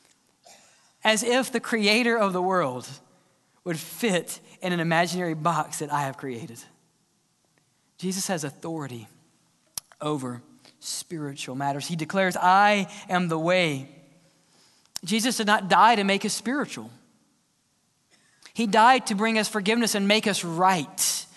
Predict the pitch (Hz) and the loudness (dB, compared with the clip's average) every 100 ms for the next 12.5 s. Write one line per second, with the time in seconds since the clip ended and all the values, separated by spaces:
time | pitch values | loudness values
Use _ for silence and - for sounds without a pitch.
0 | - - 180 160 151 170 190 - 180 175 | -16 -6 -4 -4 0 2 2 0 -6 -8
1 | 147 151 131 117 107 - - - _ _ | -10 -12 -8 -8 -8 -10 -16 -20 _ _
2 | _ _ _ _ _ _ _ _ _ _ | _ _ _ _ _ _ _ _ _ _
3 | _ _ _ _ _ _ _ _ _ _ | _ _ _ _ _ _ _ _ _ _
4 | _ _ _ _ 175 180 196 185 180 - | _ _ _ _ -4 -2 0 0 -2 -4
5 | 170 170 - 180 165 151 165 180 175 170 | -6 -6 -4 -4 -4 -8 -4 -4 -4 -4
6 | 147 - - 190 185 175 170 160 175 180 | -6 -8 -6 -2 -2 -2 -4 2 2 2
7 | 175 170 170 165 151 143 175 151 123 117 | -2 -2 -2 -2 -6 -6 -6 -6 -8 -10
8 | 120 _ _ _ _ _ _ _ _ _ | -16 _ _ _ _ _ _ _ _ _
9 | _ _ - _ _ _ - 185 196 208 | _ _ -20 _ _ _ -10 -4 2 4
10 | 196 170 214 202 190 185 - 220 214 202 | 2 0 0 0 0 -4 -2 4 4 6
11 | 202 208 - - - - _ _ - 196 | 6 6 2 -4 -10 -20 _ _ -4 -2
12 | 190 - 269 240 | -2 0 0 2